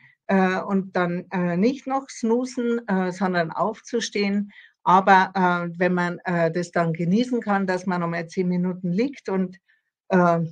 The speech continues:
nicht dann, äh, wieder mit dem gleichen Schmerz aufstehen muss, äh, dann, äh, spricht auch nichts Grobes gegen einmal snoozen.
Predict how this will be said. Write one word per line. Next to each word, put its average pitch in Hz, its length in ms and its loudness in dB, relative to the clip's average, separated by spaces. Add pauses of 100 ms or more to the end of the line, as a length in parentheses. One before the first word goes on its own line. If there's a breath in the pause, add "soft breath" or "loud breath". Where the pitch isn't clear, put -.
(140)
nicht 220 320 0
dann, 180 220 4
äh, 170 380 0
wieder 220 340 4
mit 175 220 -2
dem 165 140 -2
gleichen 190 720 -2
Schmerz 180 540 -2
aufstehen 196 640 0
muss, 196 340 -4 (420 soft breath)
äh, 170 200 2
dann, 165 420 -2
äh, 165 180 0
spricht 175 460 -2
auch 156 200 0 (260)
nichts 185 580 -2
Grobes 160 560 -4
gegen 139 460 -12
einmal 156 440 -2
snoozen. 156 600 -6